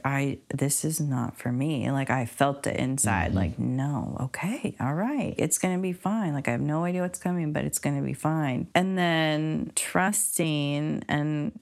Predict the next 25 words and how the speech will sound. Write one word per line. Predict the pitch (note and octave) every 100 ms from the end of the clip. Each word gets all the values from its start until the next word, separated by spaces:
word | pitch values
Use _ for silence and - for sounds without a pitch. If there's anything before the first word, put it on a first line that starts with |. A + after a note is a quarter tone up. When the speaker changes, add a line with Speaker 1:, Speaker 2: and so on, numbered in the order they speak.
| -
Speaker 1:
releasing, | D#3 E3 D#3+ E3+ F3 - D3 D3 D3+
just | D#3 -
allowing, | C#3+ D3 D3+ D#3+ D#3 C#3+ D3+
surrendering. | D#3+ D#3+ D3+ D3+ D#3+ D#3+ C3+ C#3 C#3+ F3 F#3
Then | - C#3 C#3+ - - _ - -
three | E3 D#3+
months | D#3+ D3+ E3 -
later, | D3+ D#3+ D3+ C#3 C3 D3 F#3
thought | - D#3+
about | E3 E3+ -
teaching. | - A3 - - -
"Oh, | D#3
I'll | B2+ A#2+ -
never | - - - - -
teach. | - - - -
Hmm." | E3 D#3+ C#3+ - -
<laughs> | F#3
That's | A#3+ A3 G3
all |
I | E3
can | E3 E3+
think | E3
about. | - E2+ - D3 D3
Okay, | - F3 D3+
interesting. | - F#3+ - E3 - B2+ -